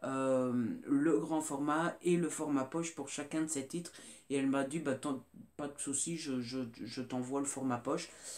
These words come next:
D'ailleurs, elle me met dans le petit mot, hein, euh, voici le tout nouveau poche pour compléter ta collection de Karen Ponte.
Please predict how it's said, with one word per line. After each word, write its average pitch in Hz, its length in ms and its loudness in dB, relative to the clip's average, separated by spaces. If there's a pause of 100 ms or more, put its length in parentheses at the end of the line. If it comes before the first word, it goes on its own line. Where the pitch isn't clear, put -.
(120)
D'ailleurs, 139 360 2
elle 131 100 4
me 127 140 4
met 143 180 4
dans 135 140 2
le 117 80 0
petit 127 280 0
mot, 147 220 4
hein, 123 420 2 (540)
euh, - 80 -12
voici 131 480 0
le 135 180 2
tout 160 120 0
nouveau 135 320 2
poche 151 360 -2
pour - 160 -8
compléter 131 460 -4
ta 127 120 -4
collection 135 520 -4
de 123 100 -4
Karen 120 400 -2
Ponte. 131 400 -2